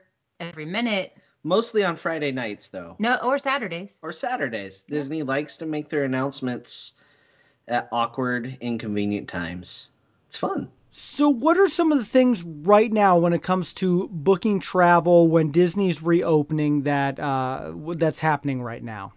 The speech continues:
Speaker 2: Yeah. When can I book a trip?
Speaker 1: Well, you can't book a trip right now. I can tell you
Speaker 2: Oh,
Speaker 1: that.
Speaker 2: bummer.
Speaker 1: Um, right now, Disney's kind of
Speaker 2: Wait,
Speaker 1: frozen.
Speaker 2: but they told us when they're opening, I wanna go.
Speaker 1: Well, you're just gonna have to hold on.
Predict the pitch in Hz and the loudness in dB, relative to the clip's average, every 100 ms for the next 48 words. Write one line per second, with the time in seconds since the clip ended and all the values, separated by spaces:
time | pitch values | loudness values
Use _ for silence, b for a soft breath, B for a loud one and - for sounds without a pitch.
0 | _ 95 90 - 180 226 - 123 127 110 | _ -14 -8 0 2 2 2 2 2 0
1 | 117 127 135 - 85 76 _ _ _ _ | -2 -2 -8 -8 -8 -10 _ _ _ _
2 | - B B B - 185 226 208 165 - | -20 B B B -2 0 2 0 -2 -2
3 | 254 196 202 202 - 196 - 170 190 - | -2 0 -2 -4 -4 -4 -4 -4 -4 -6
4 | 127 123 170 - 208 170 190 160 202 175 | -14 -12 -14 -16 -14 -10 -6 -4 -2 -2
5 | 151 226 _ b b - 208 190 196 185 | -2 -4 _ b b -12 -10 -6 -4 -2
6 | 170 165 - _ 185 196 233 208 202 185 | -2 -6 -12 _ -4 -4 -2 -4 -4 -6
7 | 170 202 196 - 202 190 - 220 190 202 | -8 -8 -10 -12 -10 -8 -2 0 0 -4
8 | 208 180 151 190 185 277 294 294 - 247 | -6 -6 -6 -8 -2 -2 0 -2 -2 -2
9 | 226 202 214 214 190 175 160 151 - _ | 0 0 0 0 -2 -4 -4 -6 -12 _
10 | _ 160 165 165 139 131 98 80 - _ | _ -6 -4 -4 -2 -4 -4 -10 -18 _
11 | _ _ _ _ _ _ 208 190 202 202 | _ _ _ _ _ _ -8 -4 -2 -2
12 | 190 175 - 196 185 180 - 156 - 214 | -2 -6 -4 -2 -2 -4 -6 -6 0 2
13 | 220 147 127 156 | 4 2 -2 -10